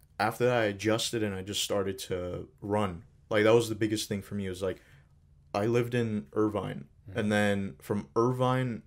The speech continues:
Speaker 1: I would run all the way down to, like, around Newport.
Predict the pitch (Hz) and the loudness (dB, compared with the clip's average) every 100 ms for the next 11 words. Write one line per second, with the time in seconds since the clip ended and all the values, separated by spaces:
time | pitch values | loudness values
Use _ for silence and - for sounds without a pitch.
0 | - - 104 110 98 98 110 123 127 - | -10 0 4 4 2 2 2 2 0 0
1 | 113 113 110 107 104 110 107 98 98 - | 0 2 0 2 0 0 -2 -2 -2 -6
2 | - - - - 104 101 107 95 101 104 | -16 -10 -8 -4 0 0 0 -2 -4 -4
3 | 135 143 - | -2 -2 -4